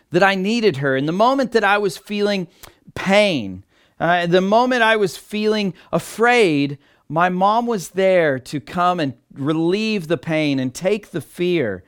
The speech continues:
She got that rock out. She managed to st-, uh, get it unstuck and pull it out. And can I be honest right now? I kind of feel like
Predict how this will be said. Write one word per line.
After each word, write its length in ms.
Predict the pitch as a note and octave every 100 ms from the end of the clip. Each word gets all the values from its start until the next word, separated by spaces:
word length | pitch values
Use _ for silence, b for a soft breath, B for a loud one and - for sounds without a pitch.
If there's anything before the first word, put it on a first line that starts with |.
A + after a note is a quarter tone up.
| b b b
She 180 | -
got 300 | C3 A3 A#3+
that 200 | A#3+ A3
rock 380 | F3+ F#3 G3+ G3+
out. 260 | C#3 A2+ G#2+
She 220 | - C#3+
managed 680 | D3+ F#3+ A#3+ A#3+ F3 C#3 -
to 100 | C#3
st-, 320 | - - -
uh, 160 | F3+ F#3
get 200 | D3 A3+
it 120 | B3 A3+
unstuck 720 | G3+ - - A3+ G3+ C#3+ - b b b
and 140 | C#3
pull 280 | - G#3+ G#3+
it 60 | F3
out. 460 | E3+ C#3+ E2 - _ _ _ _ _ _ _ _ _ -
And 320 | - F3+ F3+
can 140 | G3+
I 120 | F#3+ F4
be 180 | C#4+
honest 400 | E3 F3 E3+ -
right 160 | F3 E3+
now? 340 | E3+ E3+ E3+ b b b b _
I 180 | G#3 D4
kind 420 | D4 B3 A#3 A3+
of 100 | F#3
feel 340 | - F3+ F3+ F3+
like 320 | D3+ D#3